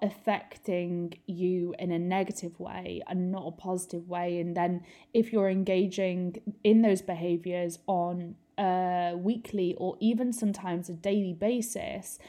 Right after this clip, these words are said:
imagine the impact that that is having on your quality of life, your well-being, the way that you feel, your feelings of fulfilment. And so I want you all to have a sit and reflect on what you've spent your weekend doing.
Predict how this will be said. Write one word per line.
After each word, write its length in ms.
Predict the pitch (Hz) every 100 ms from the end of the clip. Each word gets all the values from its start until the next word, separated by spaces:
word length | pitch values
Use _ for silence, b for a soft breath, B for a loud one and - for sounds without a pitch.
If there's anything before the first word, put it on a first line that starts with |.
| B B _
imagine 500 | 220 214 240 277 269
the 120 | 226 226
impact 560 | 240 - 180 - -
that 160 | 196 -
that 200 | 196 -
is 300 | 190 190 - -
having 420 | 202 202 208 185 180
on 380 | 190 185 185 180
your 120 | 185
quality 400 | 170 208 185 190
of 100 | 180
life, 380 | 185 185 185 -
your 100 | 185
well-being, 640 | 185 185 180 196 185 180
the 60 | 180
way 180 | 185
that 160 | 180 -
you 60 | 165 -
feel, 380 | 196 190 180 - _ _ _ _ _ _ -
your 140 | 214
feelings 360 | 208 202 196 196
of 140 | 190
fulfilment. 760 | - 185 196 196 185 175 190 208 B B B _
And 220 | 220 208
so 400 | 208 220 202 196 180
I 80 |
want 280 | 208 214 226
you 180 | 240 214
all 160 | 208 202
to 100 | -
have 460 | 185 185 180 180 -
a 80 | 202
sit 380 | - 185 175 -
and 380 | 190 185 180 - 185
reflect 640 | 190 190 202 170 - -
on 160 | 185 185
what 180 | 180 185
you've 200 | 185 170
spent 320 | - 185 185
your 120 | 175
weekend 520 | 175 180 - 170 175
doing. 440 | 185 180 185 208